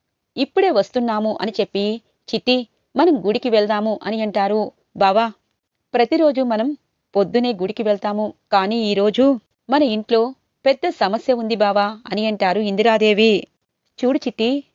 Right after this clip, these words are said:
మనకు తెలియకుండానే సమస్యకి పరిష్కారం దొరుకుతుంది. మనం ఇప్పుడు గుడికి వెళ్ళాలి" అని అంటారు సీతారామయ్య గారు. "తాతగారు, నేను రానా?" అని అంటారు రాజ్. "వద్దు రాజ్, మీ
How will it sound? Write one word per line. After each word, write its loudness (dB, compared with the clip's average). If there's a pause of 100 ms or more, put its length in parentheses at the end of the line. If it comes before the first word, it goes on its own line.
మనకు -2
తెలియకుండానే 0 (380)
సమస్యకి 0 (260)
పరిష్కారం 0
దొరుకుతుంది. 2 (400)
మనం 2
ఇప్పుడు 0 (240)
గుడికి -2
వెళ్ళాలి" 0
అని -2
అంటారు -4
సీతారామయ్య 0
గారు. 0 (340)
"తాతగారు, 0 (280)
నేను 4
రానా?" -2
అని -2
అంటారు -2
రాజ్. 0 (480)
"వద్దు 2
రాజ్, -2
మీ 2